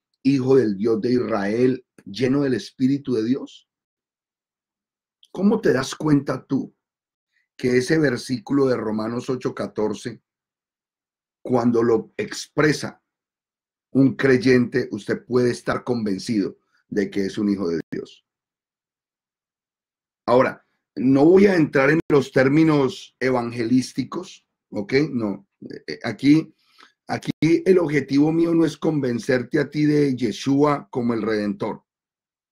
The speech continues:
y que tú no tienes a Yeshua en tu corazón, no, no, no. Ya los que estamos en este canal y viendo este programa, yo sé que como mínimo hicieron la oración de fe veinte veces en algunas iglesias,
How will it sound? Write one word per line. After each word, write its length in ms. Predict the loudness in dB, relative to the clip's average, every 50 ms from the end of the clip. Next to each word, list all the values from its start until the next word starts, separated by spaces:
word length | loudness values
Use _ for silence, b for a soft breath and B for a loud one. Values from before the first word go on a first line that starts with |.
| _ _ _ _ _ _ _ _ -6
y 120 | -6 -4
que 140 | -2 0 -2
tú 160 | 0 0 0
no 160 | 2 2 2 2
tienes 340 | 2 2 2 2 2 0
a 80 | 0 -2
Yeshua 340 | -2 -2 -4 -2 -2 0 0
en 100 | 0 -2
tu 120 | -4 -4
corazón, 440 | -2 -2 -2 -2 -4 -6 -6 -4 -4
no, 100 | -4 -6
no, 140 | -8 -10 -12
no. 120 | -14 _ _ _ _ _ _ _ _ _ _ _ _ _ _ _ _ _ _ _ _ _ _ _ _ _ _ _ _ _ _ _ -14
Ya 280 | -8 -2 0 4 6
los 180 | 6 6 6 6
que 120 | 4 0
estamos 420 | 0 2 0 0 2 0 0 0 0
en 100 | -2 -2
este 220 | -2 -4 -4 -4
canal 340 | -2 -2 -2 0 0 0 0
y 60 | 2
viendo 220 | 2 2 0 0
este 180 | -2 -2 -4 -4
programa, 580 | -4 -4 -6 _ -4 -4 -2 -2 -2 -2 -4 -6 -2
yo 200 | 2 2 2 4
sé 360 | 2 2 0 0 -2 -4 _ _ _ _ _ _ _ _ _ _ _ _ _ _ _ _ _ _ _ _ _ _ _ _ _ _ _ _ _ _ _ _ _ _ _ _ _ _ _ _ _ _ _ _ _ _ _ _ _ _ _ _ _
que 160 | -6 -6 -4 -2
como 260 | -4 -4 -2 0 2
mínimo 340 | 2 2 2 2 2 2 2
hicieron 320 | 2 2 2 2 2 2
la 80 | 2 0
oración 340 | 0 -2 -2 0 0 0
de 100 | 2 2
fe 160 | 0 0 -2 0
veinte 440 | 0 0 0 0 0 0 0 0
veces 300 | 2 2 0 -2 -4 -2 -2
en 80 | -2
algunas 400 | -2 -4 -4 -2 -2 -2 -2 -2
iglesias, 640 | -4 -2 0 0 0 0 -2 -6 -8 -8 -14 -20 _